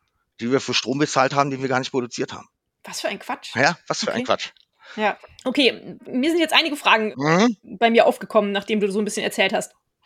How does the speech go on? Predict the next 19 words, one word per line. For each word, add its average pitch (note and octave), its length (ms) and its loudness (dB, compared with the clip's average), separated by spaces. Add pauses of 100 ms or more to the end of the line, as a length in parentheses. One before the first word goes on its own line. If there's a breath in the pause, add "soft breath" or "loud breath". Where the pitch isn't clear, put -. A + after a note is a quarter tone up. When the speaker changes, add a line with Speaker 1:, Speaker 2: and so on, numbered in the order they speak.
(100)
Speaker 2:
Einmal, C#4 600 2
habt C#4+ 260 -2
ihr A3+ 80 2
überhaupt A3+ 240 2
gar A#3 120 4
keine A3 380 -4
eigene B3+ 460 -2
Stromerzeugungsanlagen D#4 1700 -4
und D4 160 -6
warum C#4+ 300 4
nicht? - 280 -16 (1080 loud breath)
Speaker 1:
Doch, G3 220 4
haben F3+ 100 4
wir E3 80 6
mittlerweile D3+ 420 6
auch. D#3 320 6 (420)
Speaker 2:
Mhm. B3 180 -4 (280)
Speaker 1:
Also C3 380 0
wir B2+ 400 6